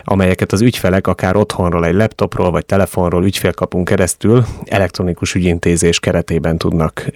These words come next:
elintézni. Ezeknek az ügyeknek a száma évről évre növekszik, és a felhasználói felületek is egyre,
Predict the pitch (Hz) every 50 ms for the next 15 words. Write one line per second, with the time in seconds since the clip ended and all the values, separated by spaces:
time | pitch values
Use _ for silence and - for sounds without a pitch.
0 | - 98 - - - 82 82 80 - - - - - - - - - 151 143 135
1 | 107 - - - 98 90 101 104 101 92 - 92 - - 87 - - 107 101 95
2 | 87 - - 104 101 90 87 87 85 87 90 85 80 - 80 82 - - - -
3 | - - - - - - - - 135 92 90 90 92 98 202 - - - 143 135
4 | - - - - 110 98 - - 110 98 101 101 - - 104 87 87 85 85 85
5 | - - 101 90 87 82 82 85 - 90 - - 87 - - 87 87 87 85 82
6 | 85 -